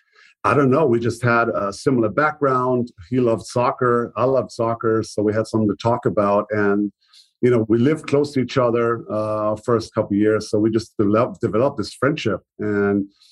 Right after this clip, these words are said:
worked super hard. Every night, I can remember on off nights, we went back to the gym. Let's play horse. Let's play one-on-one. Let's play, uh, all shooting games. And so it was a fun period of us hanging out, getting to know each other,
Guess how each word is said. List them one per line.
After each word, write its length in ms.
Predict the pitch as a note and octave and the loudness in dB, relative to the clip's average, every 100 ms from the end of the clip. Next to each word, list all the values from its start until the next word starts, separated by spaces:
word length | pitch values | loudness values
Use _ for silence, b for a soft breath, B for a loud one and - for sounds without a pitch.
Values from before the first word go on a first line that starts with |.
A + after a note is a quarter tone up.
| _ | _
worked 320 | A2+ A2+ B2+ - | 0 2 2 0
super 300 | C#3+ B2 G#2 | -2 -2 -2
hard. 380 | A#2 A2+ A2+ G#2+ | 0 0 0 -2
Every 240 | A2+ B2 | -2 0
night, 280 | A#2 A#2 A#2 | 2 2 0
I 40 | |
can 160 | A2+ B2 | -2 0
remember 280 | A2+ A#2 A2+ | 2 2 2
on 60 | |
off 260 | G#2+ A#2 - | 0 -2 0
nights, 340 | A2+ A2 A2 | 2 2 0
we 80 | G#2+ | 0
went 160 | A2 A2 | 0 2
back 240 | G#2+ G#2+ | 0 -2
to 100 | - | -2
the 100 | G#2 | -2
gym. 440 | - A2 G#2 G2 F2+ b b b | 0 2 2 0 -4 b b b
Let's 140 | A2 - | -4 0
play 200 | C3 A#2 | 2 2
horse. 340 | B2+ G2 - | 2 0 -2
Let's 120 | A2+ | -6
play 180 | - A#2+ | 0 2
one-on-one. 720 | A#2 A#2 A#2 A2+ B2+ A2 G2+ | 2 2 2 2 2 2 0
Let's 220 | G#2 G#2+ - | -4 -6 -4
play, 420 | A#2 A2+ A2 A2 | 0 2 2 2
uh, 540 | D#2 D#2+ G#2 A2 A2 | 0 -2 -2 0 0
all 200 | - B2 | 0 0
shooting 360 | - E3 C3+ A#2 | 0 2 4 2
games. 480 | A2+ G2 G2+ - - | 2 0 -2 -8 -6
And 200 | G#2+ G#2+ | -4 -2
so 380 | - A2+ A2 - B B B _ _ | 2 2 2 -2 B B B _ _
it 100 | C3+ | 0
was 220 | D3 C#3 C3+ | 2 2 0
a 80 | |
fun 360 | - C#3+ D#3 D3+ | -2 0 0 0
period 480 | C#3+ C#3+ C3 B2+ B2 | 2 2 2 2 0
of 200 | A#2 C#3 | 0 -2
us 200 | B2+ - B2 | -4 -6 -4
hanging 360 | A2 C3+ C3+ | 0 2 2
out, 260 | B2 A#2 A#2 | 2 0 0
getting 200 | C3+ B2+ | -2 0
to 120 | B2 | 2
know 160 | A#2+ A#2+ | 4 2
each 160 | A#2 | 0
other, 500 | A#2 A2 A2 A2+ A2+ | 0 0 2 0 -2